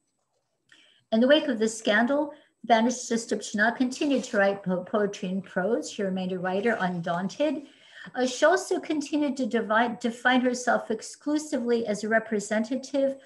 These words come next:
of the golden age of poetry, even after the culture of the time took a different turn. Russian society and culture were undergoing a major change. Aristocracy no longer held sway over the arts.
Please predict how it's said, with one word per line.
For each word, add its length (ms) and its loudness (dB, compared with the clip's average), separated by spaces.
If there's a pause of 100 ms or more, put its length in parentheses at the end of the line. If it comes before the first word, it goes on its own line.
(180)
of 160 0
the 80 2
golden 440 2
age 300 2
of 160 -10
poetry, 720 -4 (460)
even 380 2
after 340 0
the 100 -2
culture 460 -2
of 160 -2
the 60 -2
time 480 -2
took 240 -8
a 40 -2
different 520 -8 (200)
turn. 440 -6 (720)
Russian 340 2
society 560 2
and 100 0
culture 640 0
were 180 2
undergoing 500 2
a 60 0
major 400 0
change. 640 -2 (300)
Aristocracy 800 0
no 140 0
longer 360 0
held 320 -4
sway 420 -2
over 200 -4
the 160 -6
arts. 500 0